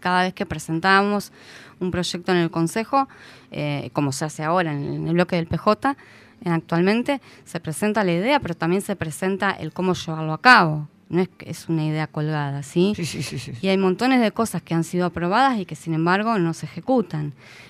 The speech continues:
Speaker 1: Eh, también presentamos la creación de la, de la Oficina Anticorrupción. Eh, presentamos la,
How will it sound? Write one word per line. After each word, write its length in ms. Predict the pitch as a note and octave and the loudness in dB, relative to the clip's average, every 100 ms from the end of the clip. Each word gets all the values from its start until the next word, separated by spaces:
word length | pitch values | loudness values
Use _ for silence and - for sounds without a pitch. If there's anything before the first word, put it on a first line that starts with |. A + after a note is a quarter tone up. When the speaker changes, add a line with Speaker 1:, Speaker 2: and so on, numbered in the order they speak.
| - | -12
Speaker 1:
Eh, 260 | - E3 D#3+ | -4 -2 0
también 280 | E3 E3 F3+ | 2 4 4
presentamos 520 | F3+ F3 E3+ F3+ F#3 | 2 -2 0 2 2
la 120 | F3 | 2
creación 340 | E3 D#3+ - F3+ | 0 -4 -2 0
de 60 | |
la, 460 | E3 D3+ C#3 C#3 C#3 C3+ - D3 - - - - | 0 -2 -4 -4 -6 -6 -8 -14 -20 -20 -20 -4
de 100 | E3 | -2
la 60 | |
Oficina 340 | D3+ - - E3+ | -2 -4 -4 -2
Anticorrupción. 920 | D#3 - D3+ D3+ - C4+ A#3+ E3+ C#3+ - - - - - | -2 -4 -8 -8 -2 2 4 2 0 -8 -20 -20 -20 -8
Eh, 380 | E3+ D#3 C#3+ C#3 | -4 -2 -2 -6
presentamos 600 | - - D#3 D#3 E3 D#3+ | -8 -6 -4 0 0 2
la, 460 | D3+ C#3+ C#3 C#3 | 0 -2 -2 -2